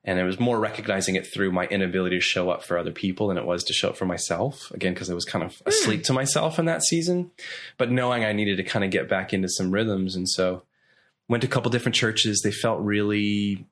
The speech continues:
Speaker 1: wishy-washy, shallow to me. And I ended up in a little Episcopal church, which is the American Anglican Church. In, I went to college in Saint Augustine. It was in
Speaker 2: Mm-hmm.
Speaker 1: Lincolnville, and this little church. There's almost
Speaker 2: Did that feel like comfort to you?
Speaker 1: It did.
Speaker 2: Because, like
Speaker 1: It did. But the difference was now I'm choosing it.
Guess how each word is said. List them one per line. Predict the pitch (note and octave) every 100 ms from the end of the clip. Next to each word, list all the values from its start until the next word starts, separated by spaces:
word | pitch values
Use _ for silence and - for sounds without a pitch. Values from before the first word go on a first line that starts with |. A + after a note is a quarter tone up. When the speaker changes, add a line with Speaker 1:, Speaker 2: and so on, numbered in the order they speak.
| _
Speaker 1:
wishy-washy, | A2+ G#2+ - G#2 G2+ G2+ G2+ - G2
shallow | F#2 - F#2 F#2+ G2
to | F#2
me. | G2+ F#2+
And | F#2
I |
ended | F#2 F#2
up | F2+ - _
in | - F#2 F2+ F2+
a | F2+
little | F2+ F2+ F2 F2 -
Episcopal | - D3 C#3+ F#2+ F#2+
church, | - F2
which | -
is | -
the | G2+
American | F#2 F2+ F#2+ F#2
Anglican | G2 F#2+ -
Church. | F2+ - - - - _ - - - _ -
In, | A2 G#2 F#2+ F#2 - F#2+ F#2+
I |
went | F#2+ F2+
to | -
college | F#2+ F2
in | F#2
Saint | F2+
Augustine. | F2 F2+ F#2 F#2
It | F2+
was | F#2
in | F2+
Speaker 2:
Mm-hmm. | F2+
Speaker 1:
Lincolnville, | F2+ F2+ F2 F#2 G2
and | F#2 F2+ -
this | F#2 -
little | G2 F#2+ G2 - _ - _ _ _ -
church. | - G2+ A2+ -
There's | F#2 - _
almost | - G2 G#2
Speaker 2:
Did | G#3
that | A3 B3
feel | - G#3+
like | G3
comfort | - F#3+ F3+ B3+ C4
to | D#4
you? | D#4+ F#4 G4+
Speaker 1:
It |
did. | A2 C3 C3+ F2+
Speaker 2:
Because, | G3 A3+ G3
like | F3+ E3+ E3
Speaker 1:
It | A#2+
did. | D#3 C3
But | B2 G#2+ A#2
the |
difference | G#2+ C#3 D#3 B2+
was | A#2
now | A2 G2+
I'm | G#2 A2
choosing | - G#2+ G#2+ F#2
it. | E2